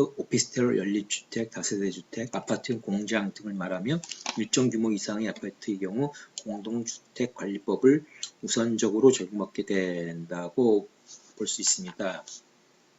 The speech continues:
여기서 두 가지 법률이 나오죠. 집합 건물과 공동주택.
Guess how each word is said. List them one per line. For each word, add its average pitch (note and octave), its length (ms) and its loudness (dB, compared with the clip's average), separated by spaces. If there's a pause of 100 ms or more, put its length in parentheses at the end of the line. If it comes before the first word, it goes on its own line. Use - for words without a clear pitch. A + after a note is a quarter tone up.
여기서 G#2+ 340 -4
두 - 160 -2
가지 A#2+ 460 4
법률이 A2 400 0
나오죠. F#2+ 420 0
집합 - 420 -4
건물과 F#2+ 600 -4 (160)
공동주택. G2+ 960 -6